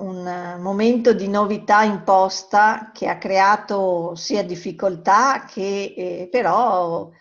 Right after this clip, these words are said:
anche soluzioni innovative e nuove proposte. Sicuramente non sarà la stessa cosa che, eh, trascorrere le mattinate a scuola,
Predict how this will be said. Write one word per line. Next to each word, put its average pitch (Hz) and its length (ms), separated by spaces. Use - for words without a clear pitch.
anche 202 340
soluzioni 220 920
innovative 214 1160
e 196 380
nuove 196 360
proposte. 165 920
Sicuramente 233 760
non 196 240
sarà 185 360
la 185 140
stessa 196 420
cosa 180 480
che, - 480
eh, 165 600
trascorrere 196 680
le 185 100
mattinate 170 720
a 160 300
scuola, 165 680